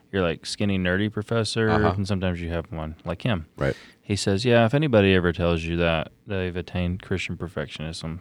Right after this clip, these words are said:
Speaker 1: just slap 'em in the face."
Speaker 2: <laughs> I
Speaker 1: And
Speaker 2: like
Speaker 1: then,
Speaker 2: the
Speaker 1: and then see what they do.
Speaker 2: Right. I like the story of, uh, of Spurgeon. He, he
Speaker 1: <laughs>
Speaker 2: was eating dinner at, at a house of someone who, who said that he'd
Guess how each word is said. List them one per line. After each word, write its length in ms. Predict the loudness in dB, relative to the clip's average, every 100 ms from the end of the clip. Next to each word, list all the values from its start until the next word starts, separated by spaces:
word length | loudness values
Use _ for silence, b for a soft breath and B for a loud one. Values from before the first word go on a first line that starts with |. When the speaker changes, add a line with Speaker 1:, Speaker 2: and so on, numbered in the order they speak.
| -8
Speaker 1:
just 180 | -6 -4
slap 280 | -4 -4 -6
'em 100 | -8
in 60 |
the 60 | -8
face." 440 | -8 -8 -8 -10 -6
Speaker 2:
<laughs> 480 | 0 0 2 -2 0 0 -2 B B B B _
I 80 | 8
Speaker 1:
And 60 | 10
Speaker 2:
like 180 | 12 12
Speaker 1:
then, 100 | 10
Speaker 2:
the 80 | 8 4
Speaker 1:
and 120 | 10 10
then 100 | 10
see 160 | 12
what 160 | 12 12
they 140 | 10
do. 160 | 10 10
Speaker 2:
Right. 180 | 10 10
I 100 | 10
like 220 | 10 10
the 100 | 8
story 400 | 8 10 10 10
of, 240 | 8 6
uh, 240 | 4 4 4
of 140 | 2
Spurgeon. 600 | 0 6 8 8 4 2 -4 _ _ -2
He, 260 | 4 4 6
he 120 | 8
Speaker 1:
<laughs> 80 | 8
Speaker 2:
was 100 | 8
eating 260 | 6 6 6
dinner 300 | 6 8 8
at, 160 | 6 2 -6 -8
at 180 | 2 4
a 40 |
house 260 | 4 2 0
of 60 | 0
someone 240 | 0 2
who, 180 | 2 0 2
who 80 | 0
said 240 | 2 2
that 120 | 0
he'd 280 | -2 -4 -4